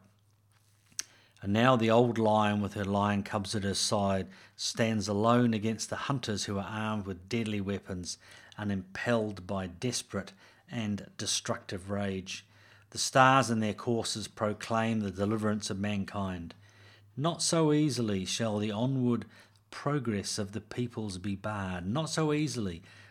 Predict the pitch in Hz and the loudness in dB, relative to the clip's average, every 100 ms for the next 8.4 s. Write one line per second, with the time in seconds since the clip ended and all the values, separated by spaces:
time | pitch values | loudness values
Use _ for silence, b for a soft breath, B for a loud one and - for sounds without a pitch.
0 | B 117 101 98 110 120 - - - - | B -8 -4 0 2 0 -2 -8 -8 -6
1 | 117 101 92 85 98 98 92 - - _ | -6 -6 -8 -6 -4 -4 -8 -14 -20 _
2 | _ _ _ B B B B - 196 208 | _ _ _ B B B B 4 6 4
3 | 190 165 160 151 147 135 123 135 127 131 | 4 2 2 4 4 2 0 0 0 2
4 | 117 127 120 120 120 - - 120 120 107 | 4 6 8 6 4 0 2 2 0 -4
5 | 110 95 107 120 117 117 110 110 123 117 | -2 -2 0 2 2 0 -2 -6 -4 -2
6 | 117 113 110 98 113 101 - 151 120 98 | 0 0 0 -2 -4 -4 -6 -2 0 0
7 | 101 107 95 123 - 101 101 104 101 95 | -2 -4 -2 -4 -4 -6 -4 -4 -4 -2
8 | 165 175 95 98 | 0 0 0 -6